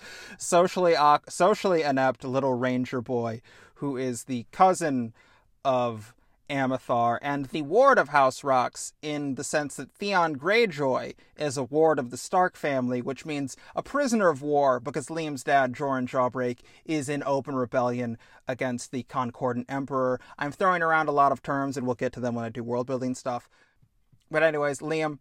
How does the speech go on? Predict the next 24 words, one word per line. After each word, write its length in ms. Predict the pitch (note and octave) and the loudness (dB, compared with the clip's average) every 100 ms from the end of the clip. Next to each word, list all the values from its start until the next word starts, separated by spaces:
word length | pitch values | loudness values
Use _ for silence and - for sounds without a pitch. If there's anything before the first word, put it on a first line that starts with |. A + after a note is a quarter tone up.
| _ | _
political 320 | E3 D#3 D3 | 0 0 0
prisoner, 500 | C#3 C#3+ C3+ C3+ B2+ - _ _ _ _ | 0 -2 0 -2 -2 -6 _ _ _ _
his 320 | _ F#3+ F3+ | _ -2 -2
character 420 | - F3 D#3 D#3+ C#3+ | 0 2 2 2 4
arc 240 | C3+ C3 | 4 4
is 460 | C#3+ C3+ B2+ A#2 - _ _ | -2 -4 -4 -6 -14 _ _
he 140 | _ D#3 | _ -6
wants 380 | C3+ C#4 G#4+ - | 0 0 0 -4
to 80 | D#3 | -4
be 200 | D#3+ C3 | -2 -4
a 60 | |
seed 720 | - - A#3+ B3+ D4 D4 F3 - | -4 -8 -6 -6 -4 -4 -6 -4
guy 520 | C3+ - C2 - - _ _ _ _ _ _ - | -4 -4 -8 -10 -14 _ _ _ _ _ _ -6
in 120 | F#3 | -4
a 80 | F3+ | -2
world 420 | E3 G#3+ G#3+ F3 | 0 0 0 0
where 140 | F#3+ | -4
you 160 | F3 F3+ | -2 -4
need 380 | E3+ F3+ F#3+ - | -6 -8 -8 -6
to 120 | F3+ | -8
be 180 | C#3 D#3 | -4 -2
a 80 | C3+ | -2
war 440 | A2+ B2+ C3 B2+ | -4 -4 -2 -2
guy. 440 | A#2+ - - - | -4 -10 -12 -14